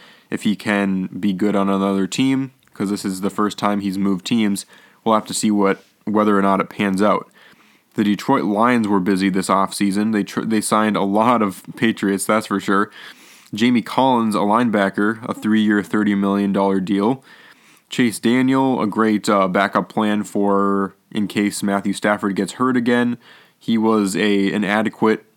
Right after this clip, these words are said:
backup for the Bears. Then we've got Jaron Kearse coming from the Vikings, signing a one-year, two million dollar, two point seven five million dollar deal, sorry.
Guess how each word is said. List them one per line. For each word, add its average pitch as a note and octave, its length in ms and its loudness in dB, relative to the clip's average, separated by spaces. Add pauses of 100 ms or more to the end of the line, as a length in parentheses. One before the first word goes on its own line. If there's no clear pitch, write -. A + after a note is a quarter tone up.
(200)
backup G#2 440 0
for G2+ 260 -2
the G2 80 0
Bears. B2+ 480 0 (160)
Then A2+ 160 0
we've A2 140 2
got G#2+ 240 2
Jaron A2 400 2
Kearse - 560 -2 (100)
coming A2+ 260 0
from A2 180 -2
the G#2 60 0
Vikings, A2 720 -2
signing G#2+ 420 0
a G2+ 60 2
one-year, G2+ 540 2
two - 240 -4
million G2 340 0
dollar, G2 460 0
two A#2 120 -2
point G#2 240 -2
seven G2+ 220 -2
five A2+ 300 0
million G2 300 -2
dollar F#2+ 340 -2
deal, G2 320 -2
sorry. G#2 420 0